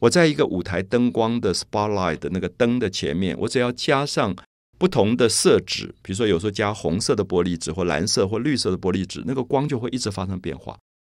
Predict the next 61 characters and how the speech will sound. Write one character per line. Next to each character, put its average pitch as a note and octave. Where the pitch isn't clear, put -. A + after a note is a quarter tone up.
所 F#3
以 G#3+
我 C#3+
们 A#2
知 C#3+
道 D3
光 E3+
跟 E3+
色 F3
彩 D#2+
之 G#2
间 A2
有 A2
一 C#3
种 G2+
密 F3+
切 C3+
的 G#2
关 F#2+
系， F#2
所 F3
以 F3+
我 C#3
们 A#2
常 G#2+
常 A#2+
会 B2
计 -
算 G#2
一 D#3
个 D3
色 E3
彩 E2+
学 F2
上 G2
面 F2+
它 A2
的 F#2+
波 C3
长 E2+
或 F#2
波 F2
短。 -
就 D3
色 G3
彩 F#2
是 -
一 F3+
种 A2
我 C#2+
们 G2
视 F3+
觉 G2
视 G3
网 E2+
膜 D#2
上 G2+
的 G2+
一 G2
种 F2+
对 G2+